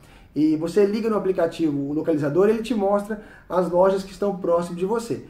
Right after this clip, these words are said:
Você vai com certeza naquele lugar, naquele estabelecimento que vai te dar o cashback, tá certo? Vamos falar aí que você compra num, num departamento de eletrodoméstico um celular de mil reais aí,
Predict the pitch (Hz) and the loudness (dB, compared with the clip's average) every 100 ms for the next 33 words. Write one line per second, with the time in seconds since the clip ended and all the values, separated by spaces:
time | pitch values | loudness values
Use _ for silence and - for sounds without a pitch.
0 | - - 262 269 233 254 262 285 285 226 | -12 -2 2 4 4 2 2 2 2 0
1 | 214 220 220 220 180 185 185 180 190 190 | 0 0 -2 -2 2 2 2 -2 0 2
2 | 185 170 - - - 185 190 190 220 247 | 2 2 -6 -18 -6 2 4 4 0 0
3 | 262 262 262 233 240 247 247 254 190 - | 2 2 4 2 2 0 0 -2 -2 -4
4 | - - - 110 - 208 165 - - - | -12 -20 -14 -12 -2 0 0 -4 -20 -20
5 | - - 208 202 208 196 196 - 185 185 | -8 -2 0 0 2 4 2 0 -2 0
6 | 190 180 185 180 147 - - 170 180 180 | 0 0 0 0 -2 -8 -4 2 4 4
7 | 175 175 175 170 165 160 160 175 175 156 | 0 2 2 2 2 0 0 -2 -4 -4
8 | 175 160 170 170 160 170 185 165 156 156 | -2 0 0 0 0 2 4 4 0 -2
9 | 147 139 117 110 | -2 -2 -4 -8